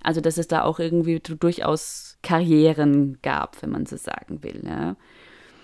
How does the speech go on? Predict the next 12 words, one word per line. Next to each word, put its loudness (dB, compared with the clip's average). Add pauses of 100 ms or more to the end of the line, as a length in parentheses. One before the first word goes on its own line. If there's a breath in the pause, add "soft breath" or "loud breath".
(280 soft breath)
Es -4
gab 8
auch 2
reine 8
Frauengemeinschaften, 4
die 4
zum 2
Fischzug 0
in 2
das -2
Nordmeer 4
aufbrachen. 0